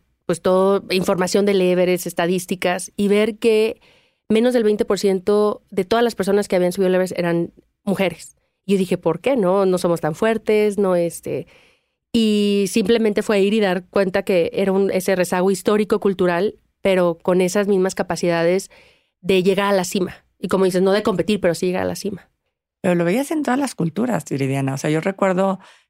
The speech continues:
Speaker 2: que en algún momento, ingenuamente, le pregunté a un sherpa muy famoso en aquel entonces, que ya había roto varios récords,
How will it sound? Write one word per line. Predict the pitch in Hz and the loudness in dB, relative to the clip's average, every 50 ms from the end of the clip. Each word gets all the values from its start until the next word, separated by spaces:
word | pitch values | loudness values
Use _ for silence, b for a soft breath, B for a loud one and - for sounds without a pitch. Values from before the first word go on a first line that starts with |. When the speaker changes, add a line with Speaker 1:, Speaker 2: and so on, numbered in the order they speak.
| _ _ | _ _
Speaker 2:
que | - 175 | -2 -2
en | 170 165 | 0 2
algún | 160 160 151 160 165 165 | 0 0 0 0 0 0
momento, | 170 175 185 185 185 175 170 156 - - 175 175 170 156 143 185 - | 2 2 2 2 2 0 0 -2 -2 0 0 0 0 -2 -4 -6 -4
ingenuamente, | - 170 175 175 - - 196 180 180 175 180 185 180 175 165 151 185 | -2 0 0 0 0 -2 0 0 2 2 2 2 0 0 0 -2 -2
le | 170 170 165 | -2 -2 -2
pregunté | - 151 156 147 151 147 139 156 | -2 -4 -2 -2 -2 -4 -2 -2
a | 156 | -2
un | 156 160 | -2 -2
sherpa | 156 - 170 156 143 147 - 160 151 | -2 -2 -2 -2 -2 -2 -4 -2 -2
muy | 151 151 156 156 160 151 | 0 0 0 0 -2 -2
famoso | - 170 156 151 147 143 - - | -2 -4 -2 -2 -4 -6 -6 -6
en | 147 143 | -4 -4
aquel | 139 139 - 143 135 | -6 -6 -6 -6 -4
entonces, | 143 143 143 - 147 143 135 - 147 139 - | -4 -6 -4 -4 -4 -4 -4 -4 -6 -8 -6
que | - 147 127 | -6 -4 -2
ya | 143 | -2
había | 139 131 143 139 | -2 -2 -2 -2
roto | - 147 139 - - - | -2 -4 -8 -6 -6 -4
varios | - 139 139 - 139 135 - - | -4 -2 -4 -4 -6 -8 -6 -6
récords, | 147 139 131 - - 139 | -6 -6 -6 -6 -10 -10